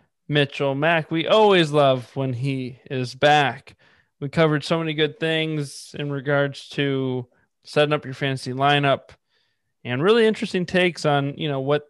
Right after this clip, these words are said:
the N B A is doing with the playoffs moving forward. But, uh, anyway, we're heading right on over to Last Straw.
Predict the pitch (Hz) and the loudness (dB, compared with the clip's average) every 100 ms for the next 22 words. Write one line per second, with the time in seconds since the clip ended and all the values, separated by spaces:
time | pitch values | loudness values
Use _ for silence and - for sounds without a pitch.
0 | - 147 143 143 143 131 - 165 170 139 | -8 -4 0 2 2 2 0 0 2 0
1 | 135 135 - 165 214 123 123 - 139 131 | 0 -2 0 2 2 0 -4 -6 -4 -4
2 | 127 127 127 123 123 _ _ _ _ _ | -4 -4 -2 -4 -8 _ _ _ _ _
3 | _ _ _ 117 110 - 127 127 123 - | _ _ _ -10 -10 -6 -2 0 0 0
4 | 262 320 240 180 160 214 220 226 202 196 | 0 0 2 2 4 2 2 2 4 4
5 | 190 185 196 196 190 190 190 180 - 240 | 2 4 4 4 4 2 2 0 -2 -2
6 | 247 233 - 151 165 175 175 165 - - | 0 0 -2 -4 2 4 4 2 -2 -12
7 | - 202 240 233 208 233 | 0 4 6 6 2 0